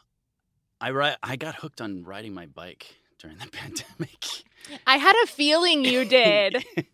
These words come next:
Speaker 1: <laughs> I,
Speaker 2: You almost
Speaker 1: uh,
Speaker 2: rode your bike here.
Speaker 1: I almost rode it here. It was too damn hot.
Speaker 2: So hot.
Speaker 1: Uh,
Speaker 2: Ninety-four degrees outside, you guys.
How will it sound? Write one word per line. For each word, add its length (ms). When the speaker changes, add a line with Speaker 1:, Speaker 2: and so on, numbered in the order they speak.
Speaker 1:
<laughs> 340
I, 200
Speaker 2:
You 340
almost 280
Speaker 1:
uh, 20
Speaker 2:
rode 140
your 100
bike 220
here. 240
Speaker 1:
I 160
almost 280
rode 120
it 100
here. 300
It 80
was 160
too 180
damn 220
hot. 240
Speaker 2:
So 340
hot. 300
Speaker 1:
Uh, 320
Speaker 2:
Ninety-four 460
degrees 280
outside, 340
you 60
guys. 200